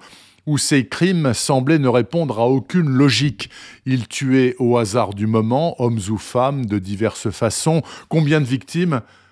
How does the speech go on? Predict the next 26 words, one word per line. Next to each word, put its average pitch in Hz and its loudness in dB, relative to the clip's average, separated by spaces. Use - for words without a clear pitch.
On 139 0
ne 131 2
le 131 4
saura 120 0
jamais. 104 0
Car 117 2
Israel 110 0
Keyes 135 0
avouait 120 0
au 107 0
compte-gouttes, 151 0
au 117 0
fil 135 -2
de 101 0
centaines 135 0
d'heures 117 2
d'interrogatoire 107 -2
pendant 101 -4
les 101 -4
neuf 107 -2
derniers 110 -2
mois 113 0
de 110 0
son 123 -4
effroyable 123 0
existence, 117 0